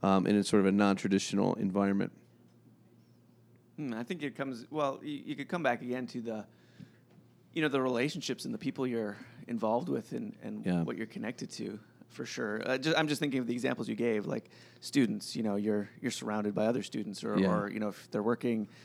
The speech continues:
Speaker 2: sort of, you know, part-time jobs, there's people there they're connected with. If you're talking about the stay-at-home mom, well, wow, you're, you're supporting a family. Like,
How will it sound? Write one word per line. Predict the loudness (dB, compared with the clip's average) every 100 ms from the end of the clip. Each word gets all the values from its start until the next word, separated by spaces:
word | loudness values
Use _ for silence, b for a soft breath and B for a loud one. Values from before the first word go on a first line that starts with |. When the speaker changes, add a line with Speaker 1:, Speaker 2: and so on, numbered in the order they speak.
| b b b -20
Speaker 2:
sort | -10 -4 -4
of, | -4 -12 -6 2
you |
know, | 4
part-time | 4 2 -2 -2
jobs, | 2 4 4 0
there's | -4 -8
people | -8 -6
there | -2 -2
they're | -2
connected | -4 -8 -8 -6
with. | -6 -6
If | -8 -8 -6
you're |
talking | -2 -2
about | -2
the | -4
stay-at-home | -2 0 0 0 -2
mom, | 0 0 0
well, | -4 -6 b b b b
wow, | 0 0 0
you're, | -4 -6
you're | -4
supporting | -6 -4 -2 -2 -4
a |
family. | -4 -2 0 -2 -4
Like, | -6